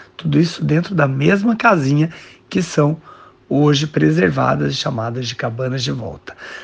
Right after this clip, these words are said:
Lá no Quadrativale, justamente nesse lugar que a gente visitou, essas cabanas de volta estão sendo restauradas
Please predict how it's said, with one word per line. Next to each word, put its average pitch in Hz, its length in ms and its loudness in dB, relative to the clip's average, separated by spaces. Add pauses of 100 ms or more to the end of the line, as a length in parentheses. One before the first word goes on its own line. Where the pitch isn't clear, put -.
(100)
Lá 190 220 6
no 247 100 6
Quadrativale, 151 960 4 (160)
justamente 127 720 -2
nesse 127 220 -4
lugar 127 300 -2
que - 80 -6
a 143 40 -2
gente 135 280 -6
visitou, 160 680 2 (480)
essas 151 460 2
cabanas 156 500 4
de 143 80 0
volta 143 560 0
estão 139 240 -6
sendo 147 320 -6
restauradas 151 1040 0